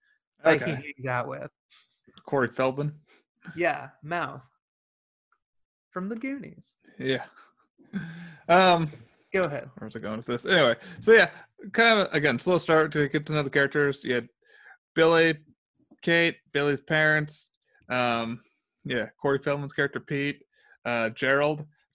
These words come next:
Speaker 2: played by Judge Reinhold, which I'm gonna say as a complaint, I wish his role was bigger. Why introduce him at all if his role is not gonna be bigger?
Speaker 1: Yeah, his role was, "Can I study it?" Stabs it, pisses it off, takes its blood,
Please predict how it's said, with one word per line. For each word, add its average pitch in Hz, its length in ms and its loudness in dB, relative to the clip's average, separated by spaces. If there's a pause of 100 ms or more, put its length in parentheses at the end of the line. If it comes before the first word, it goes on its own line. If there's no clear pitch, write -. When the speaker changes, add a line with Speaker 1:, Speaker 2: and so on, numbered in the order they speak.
(140)
Speaker 2:
played 127 180 -4
by 120 120 -2
Judge 131 360 -4 (340)
Reinhold, 147 460 -4 (320)
which 160 280 2 (200)
I'm 190 120 4
gonna 311 160 6
say 214 320 6
as 185 140 4
a 143 80 4
complaint, 160 580 0
I 170 80 4
wish 233 240 2
his 196 240 6
role 147 320 4
was 123 160 -4
bigger. 123 460 0
Why 160 260 4
introduce 175 420 2
him 143 80 -4
at 127 80 2
all 131 240 4
if 120 60 -10
his 120 140 -2
role 131 200 -2
is 123 100 -8
not 127 140 -4
gonna 123 120 -6
be 113 80 -4
bigger? 113 440 -4 (1160)
Speaker 1:
Yeah, 151 220 -4
his 143 260 -8
role 175 320 0
was, 170 280 2
"Can - 200 -10
I 175 100 0
study 156 440 -2
it?" 185 220 -2 (280)
Stabs 165 600 0
it, 175 240 -2 (300)
pisses 160 360 -4
it 160 120 -2
off, 151 280 2
takes 156 320 -4
its 139 160 -8
blood, 131 640 -2